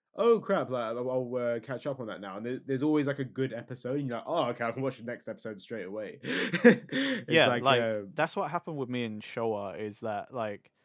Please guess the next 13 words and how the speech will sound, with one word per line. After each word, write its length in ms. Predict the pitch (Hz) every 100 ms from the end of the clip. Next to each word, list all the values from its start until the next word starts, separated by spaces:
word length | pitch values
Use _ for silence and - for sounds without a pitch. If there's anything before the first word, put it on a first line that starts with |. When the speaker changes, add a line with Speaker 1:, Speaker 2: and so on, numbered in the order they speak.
| _ _ _ _ -
Speaker 2:
I 120 | 127
read 260 | 120 143 120
it 220 | 101 - _
and 180 | 123 123
then 320 | 123 120 120 - -
I 80 | 117
stopped 460 | - - 151 -
just 320 | - 139 135 -
before 320 | 123 127 120
they 180 | 113 107
go 320 | 117 113 113
to 260 | - 117
their 360 | 107 104 104 107